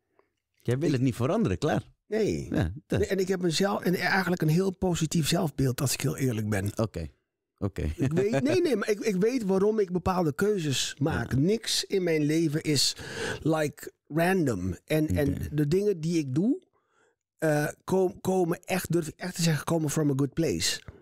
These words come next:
Speaker 1: Ja.
Speaker 2: Snap je? Dus, ehm, en als ik iets bij iemand doe of wat dan ook, tell me, ik zal altijd gewoon sorry zeggen, terwijl de meeste mensen het moeilijk vinden om sorry te zeggen. Ik zal, ik, ik, ik heb, ik heb niet,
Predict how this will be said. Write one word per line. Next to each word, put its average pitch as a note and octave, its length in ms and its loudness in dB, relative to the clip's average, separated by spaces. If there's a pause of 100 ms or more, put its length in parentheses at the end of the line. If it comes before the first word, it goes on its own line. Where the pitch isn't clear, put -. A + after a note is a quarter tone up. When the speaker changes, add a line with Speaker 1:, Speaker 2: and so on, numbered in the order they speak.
(440)
Speaker 1:
Ja. E2+ 240 0 (200)
Speaker 2:
Snap D#3+ 220 -2
je? G3+ 240 0
Dus, D#3+ 320 -2
ehm, D3+ 340 2
en E3+ 200 -2
als D#3+ 240 0
ik - 120 -4
iets - 220 0 (320)
bij D#3 200 -2
iemand D#3 300 0
doe F3+ 120 2
of D#3 100 0
wat F3 140 0
dan D#3+ 120 2
ook, E3 240 0 (340)
tell A3 240 0
me, G#3 280 0 (160)
ik D#3 140 0
zal - 200 -4
altijd F3 360 -2
gewoon D3 260 2
sorry D3+ 320 2
zeggen, C3 240 2
terwijl C#3+ 200 0
de C#3 60 2
meeste C3+ 240 2
mensen B2 220 2
het A2 80 2
moeilijk C3 240 2
vinden A2+ 180 0
om G#2+ 60 -2
sorry D#3+ 200 0
te C#3+ 80 -6
zeggen. C3+ 240 0 (320)
Ik F3+ 120 -4
zal, G3 120 -2
ik, - 140 -6
ik, - 180 -4
ik - 180 -2
heb, E3+ 240 2
ik - 180 -12
heb F#3 260 0
niet, E3+ 480 -6